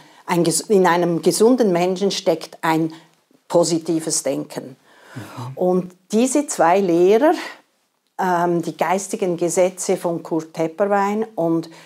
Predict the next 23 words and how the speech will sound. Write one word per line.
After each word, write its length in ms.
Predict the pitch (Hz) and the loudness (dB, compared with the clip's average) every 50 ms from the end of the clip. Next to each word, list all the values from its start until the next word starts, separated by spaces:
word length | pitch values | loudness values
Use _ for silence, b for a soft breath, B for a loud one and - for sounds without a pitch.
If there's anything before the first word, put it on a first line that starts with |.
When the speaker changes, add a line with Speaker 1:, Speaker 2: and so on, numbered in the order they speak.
| B B B - | B B B -8
Speaker 1:
alles, 340 | - 160 165 185 185 170 175 | -4 0 2 2 2 2 2
was 240 | 165 165 160 - - | 0 0 0 -2 -6
Gesundheit 800 | - 156 - 175 175 180 190 196 202 196 185 175 180 180 - | -6 -6 -4 -4 -4 -4 -4 -6 -4 -4 -2 -2 -4 -4 -4
und 220 | - 190 151 147 - | -4 -4 -4 -4 -4
die 80 | 160 | -6
Sprache 560 | - - - - 165 165 165 160 175 - 202 190 | -8 -8 -6 -2 0 2 2 2 2 0 0 0
des 240 | 180 147 - - | 0 0 0 0
Körpers 400 | - 170 175 180 180 - 190 175 | 2 2 2 2 0 -2 -4 -2
anbelangt, 720 | 180 160 165 165 165 175 175 160 151 156 170 165 - _ - B B B B B B B B B B 143 | -2 -2 -2 -2 -2 0 0 0 0 -2 -6 -10 -12 _ -20 B B B B B B B B B B -6
äh, 140 | 165 175 175 | -6 -6 -4
hat 280 | 160 170 165 165 - | -4 -4 -6 -6 -6
mir 140 | - 185 170 | -6 -4 -4
so 140 | 165 - 165 | -2 -2 -2
eine 500 | - - 160 165 165 160 160 160 147 147 B B B B B B B - | -2 -2 -4 -2 -2 -2 -4 -4 -8 -10 B B B B B B B -2
Ganzheit 1080 | 160 135 156 196 220 214 - - 190 214 196 196 208 214 214 214 _ _ - - - - | -2 0 0 -2 -4 -4 -6 -8 -4 -2 -2 0 0 -2 -2 -4 _ _ -10 -10 -8 -6
ermöglicht, 1000 | 185 190 185 185 185 185 180 180 185 185 180 190 190 196 190 - - - _ - _ _ _ _ _ _ _ - | -4 -4 -2 -2 0 0 2 2 2 2 0 0 -4 -4 -4 -6 -14 -18 _ -20 _ _ _ _ _ _ _ -6
den, 220 | 180 170 165 - - | -6 -6 -6 -6 -6
eine 280 | 160 175 170 170 160 | -4 -2 -2 -2 -2
Ganzheit, 520 | 160 165 160 185 220 214 - 208 202 202 196 | -2 -2 -2 -2 -2 -2 -2 -2 -2 0 0
den 160 | 165 160 160 | 0 0 2
Menschen 400 | 160 170 185 214 220 240 247 247 | 0 0 0 -2 -2 -2 -2 -2
zu 160 | - - 247 | -2 -2 -4
verstehen. 760 | 233 - 240 240 - - - 190 190 190 208 226 302 339 | -2 -2 -4 -4 -4 -4 0 2 2 4 4 4 2 2